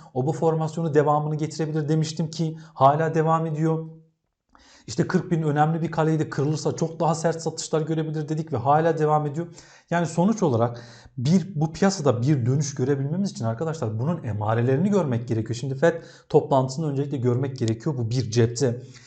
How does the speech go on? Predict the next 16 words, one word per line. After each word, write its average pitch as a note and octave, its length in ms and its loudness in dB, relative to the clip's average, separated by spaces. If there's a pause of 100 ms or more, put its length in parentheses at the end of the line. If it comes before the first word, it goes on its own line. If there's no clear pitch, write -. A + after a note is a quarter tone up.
(140)
İkincisi D#3+ 480 -2
dünya E3+ 400 2
borsalarının D#3 680 4 (220)
fed E3 220 2
toplantısı C#3 520 0
sonrasında D3 520 -4
yapılan C#3 300 0
açıklamalardan C3+ 560 -4
sonra A#2 260 -4
nasıl D3+ 260 -4
bir - 60 -16
tepki B2+ 300 -6
vereceğinin A#2+ 440 0
görülmesi C#3+ 460 -2
gerekiyor D#3 380 -2
ki E3+ 220 -6